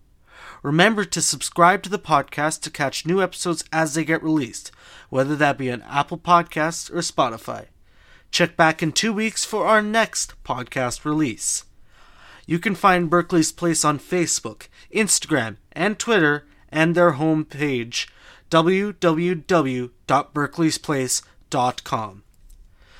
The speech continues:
As a nonprofit society licensed in the province of Alberta, monetary donations are humbly accepted with much gratitude.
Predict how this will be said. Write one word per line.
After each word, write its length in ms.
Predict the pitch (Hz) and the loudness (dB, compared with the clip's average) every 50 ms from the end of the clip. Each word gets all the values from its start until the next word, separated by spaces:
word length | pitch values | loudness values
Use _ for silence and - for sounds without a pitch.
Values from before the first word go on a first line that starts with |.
| - - - - | -20 -20 -14 -8
As 180 | - 151 135 170 | -6 -4 0 0
a 40 | 160 | 2
nonprofit 680 | 156 156 156 165 175 170 - 175 180 170 - 196 170 | 4 6 6 6 6 4 2 2 2 2 2 0 -4
society 720 | - - 180 160 - 180 160 156 160 160 156 175 180 175 _ _ _ _ _ _ - | -2 -2 -2 -2 0 0 0 0 0 -2 -4 -6 -8 -10 _ _ _ _ _ _ -6
licensed 560 | 127 135 156 160 156 - 175 170 156 - - | -2 0 0 0 0 0 -2 -4 -2 -2 -2
in 80 | 165 135 | -2 -2
the 60 | 123 | -4
province 560 | - - 151 147 151 160 156 170 170 175 - - | -6 -2 0 2 2 2 0 -2 -6 -6 -4 -2
of 200 | 196 185 170 175 | -4 -4 -2 -2
Alberta, 600 | 190 190 180 160 175 151 135 131 131 131 135 - _ _ _ - - - - - - | -2 -2 0 0 0 0 0 0 -2 -4 -4 -6 _ _ _ -20 -20 -20 -20 -12 -2
monetary 560 | 147 147 156 160 175 170 - 175 175 170 165 | 2 4 4 4 2 0 0 0 0 0 2
donations 580 | 151 160 156 151 151 143 135 - 160 160 147 | 0 0 0 0 0 -2 -2 -2 -2 -2 -2
are 120 | 151 135 120 | -2 -4 -4
humbly 460 | - - 139 143 156 160 165 175 180 | -4 -4 -2 -2 0 0 0 0 0
accepted 580 | 170 170 - - 147 - - 156 147 139 - - - - - - | -2 -4 -4 -4 -4 -4 -4 -8 -8 -8 -10 -20 -20 -20 -12 -6
with 220 | 160 170 165 - | -6 -6 -6 -4
much 300 | 139 135 123 - - - | -4 -4 -4 -4 -6 -8
gratitude. 600 | - 139 127 117 110 107 - - - - - - | -6 -4 -4 -4 -4 -6 -10 -10 -12 -12 -16 -18